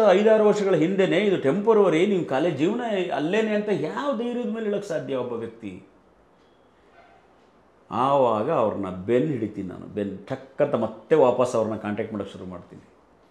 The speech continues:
ಅಲ್ಲಿಂದ ಈ ಜ್ಯೋತಿಷ್ಯ ಶಾಸ್ತ್ರದ ಭಕ್ತನಾಗ್ತೀನಿ ಅಲ್ಲಿಂದ.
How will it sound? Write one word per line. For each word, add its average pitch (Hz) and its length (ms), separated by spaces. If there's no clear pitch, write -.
ಅಲ್ಲಿಂದ 160 440
ಈ 123 160
ಜ್ಯೋತಿಷ್ಯ 165 640
ಶಾಸ್ತ್ರದ 151 680
ಭಕ್ತನಾಗ್ತೀನಿ 127 760
ಅಲ್ಲಿಂದ. 85 300